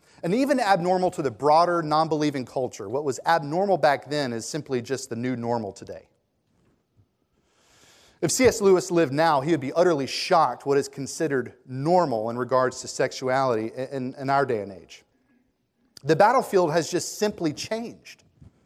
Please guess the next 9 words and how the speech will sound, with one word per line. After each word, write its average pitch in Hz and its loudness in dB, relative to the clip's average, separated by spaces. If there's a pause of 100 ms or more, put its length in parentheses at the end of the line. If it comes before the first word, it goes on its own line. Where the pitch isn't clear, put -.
(1120)
since 175 -2
it 156 -2
was 135 2
when 123 -6
Lewis 127 0
lived. 92 -14 (260)
It's - -4
just - -6
changed. 165 -12